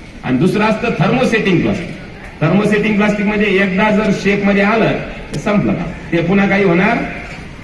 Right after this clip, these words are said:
नाही. जसं उदाहरणार्थ काय, तुमच्या इथं भंगारवाला येतो, काय म्हणतो,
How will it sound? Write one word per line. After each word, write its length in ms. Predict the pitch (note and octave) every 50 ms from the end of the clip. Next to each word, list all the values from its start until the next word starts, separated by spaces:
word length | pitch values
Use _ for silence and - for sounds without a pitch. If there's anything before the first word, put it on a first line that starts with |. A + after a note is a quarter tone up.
| - A#2
नाही. 360 | C#3 E3 D#3 - - G2+ - - - - - - - - - - - - - - - - - - - - - - - - -
जसं 240 | - E3+ E3 E3+ F3+
उदाहरणार्थ 500 | F3 F3 F#3 F#3 F#3+ F#3+ F#3+ F#3+ F#3+ F3
काय, 320 | G3 G3 G3+ A3 A3 - - - - - - - - - - - -
तुमच्या 260 | F3+ F#3 F#3+ D#3 G3 G3
इथं 280 | G3 F3+ D3 - A#2 G#2 - - - - - - - - - - - - -
भंगारवाला 440 | D3+ D#3 F3 F#3+ G3 G3+ G#3 G#3+ A#3
येतो, 240 | C4 C4 D4+ D4+ C4+ - - - - - - - - - - - - - - - - - - - - - - - - - - - -
काय 120 | D#3 F3
म्हणतो, 220 | G3 G3+ F#3+ G#3